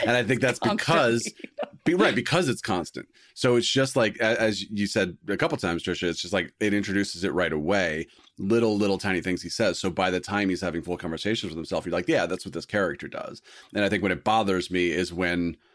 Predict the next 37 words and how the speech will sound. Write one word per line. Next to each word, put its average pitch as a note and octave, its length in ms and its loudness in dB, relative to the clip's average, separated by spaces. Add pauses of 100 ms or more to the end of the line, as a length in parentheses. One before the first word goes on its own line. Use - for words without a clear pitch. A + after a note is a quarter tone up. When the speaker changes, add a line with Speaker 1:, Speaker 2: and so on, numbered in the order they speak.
(260)
Speaker 1:
you B2 160 2
know, E2+ 180 2
an G#2+ 140 0
hour G2 320 2
into F#2 220 -2
a F#2 40 0
movie, F2 280 0
a D2+ 60 -6
character F2 300 -4
suddenly E2 300 -4
says F2 340 -2
something E2 340 -6
to - 120 -16
themselves, D#2 560 -4
and D#2 80 -10
it D2 60 -10
just D#2+ 200 -12
feels, D2 280 -6
like, D2 160 -8
so D#2 280 -2
weird, D2+ 640 -4
and, D2+ 160 -8
like, D#2 220 -10
no D#2 100 -4
one D2+ 140 -6
would D2 100 -8
ever D2 300 -8
say C#2+ 260 -6
that, C#2 300 -6
you F#2 80 -6
know, E2+ 100 -4
but D#2 140 -8
this D#2+ 160 -12
movie E2 160 -4
just D#2 200 -10
sort D#2+ 200 -2
of D2+ 120 -10